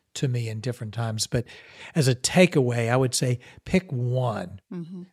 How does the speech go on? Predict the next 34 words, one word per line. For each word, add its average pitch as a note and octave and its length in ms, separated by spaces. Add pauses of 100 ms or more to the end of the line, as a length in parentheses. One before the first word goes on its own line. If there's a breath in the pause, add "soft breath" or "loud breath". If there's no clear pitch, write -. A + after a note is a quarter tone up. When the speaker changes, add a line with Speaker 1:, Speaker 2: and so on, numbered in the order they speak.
Speaker 1:
that B2+ 240
you've A#2 140
heard C#3 360
that A#2+ 140
goes, A#2 260 (160)
"Yeah, C3 400
I B2+ 140
need B2+ 220
to A#2+ 60
pay A#2+ 200
attention A2 520
to G#2+ 100
that," G2 340 (380 loud breath)
and C3+ 240
just D#3+ 200
apply A#2+ 420
that. G2 320
If B2+ 200
you F#3 80
did C#3+ 320
that, A#2+ 340
that A#2+ 200
would B2 160
be B2 180
a, A2+ 120 (120)
a D3 140
massive C3+ 1000 (380 loud breath)
success, - 680 (160)
in C3+ 120
a A2 80
sense, A2+ 340
coming B2 360
out A2+ 360
of, A#2 380